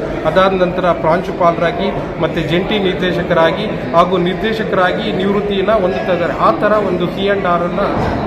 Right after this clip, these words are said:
ಮಾಡ್ಕೊಂಡಿದ್ದಾರೆ. ಅದೇ ರೀತಿ ನಮಗೆ ಕಾಲೇಜು ಶಿಕ್ಷಣ ಇಲಾಖೆಯಲ್ಲಿ ಗ್ರಂಥಪಾಲಕರಿಗೂ ಮತ್ತು ದೈಹಿಕ ಶಿಕ್ಷಣ ನಿರ್ದೇಶಕರಿಗೆ ಸಪರೇಟ್ ಗ್ರೇಡೇಷನ್ ಇದೆ. ಹಾಗಾಗಿ ನಾವು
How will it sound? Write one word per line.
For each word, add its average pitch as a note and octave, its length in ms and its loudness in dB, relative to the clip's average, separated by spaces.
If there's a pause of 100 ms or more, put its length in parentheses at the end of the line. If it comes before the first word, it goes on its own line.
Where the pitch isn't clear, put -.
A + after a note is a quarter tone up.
(120)
ಮಾಡ್ಕೊಂಡಿದ್ದಾರೆ. F3+ 560 2 (360)
ಅದೇ A#3 320 2
ರೀತಿ A#3+ 320 -2
ನಮಗೆ G3 760 0
ಕಾಲೇಜು G#3 420 0
ಶಿಕ್ಷಣ G3+ 300 0
ಇಲಾಖೆಯಲ್ಲಿ F#3+ 840 0 (340)
ಗ್ರಂಥಪಾಲಕರಿಗೂ G3 1000 0
ಮತ್ತು E3+ 520 -2
ದೈಹಿಕ F#3+ 240 0
ಶಿಕ್ಷಣ F#3 460 -2
ನಿರ್ದೇಶಕರಿಗೆ F3 1120 -2 (120)
ಸಪರೇಟ್ F#3 420 2
ಗ್ರೇಡೇಷನ್ G3 540 2
ಇದೆ. C#3 180 0
ಹಾಗಾಗಿ G3+ 720 2 (340)
ನಾವು G3+ 460 4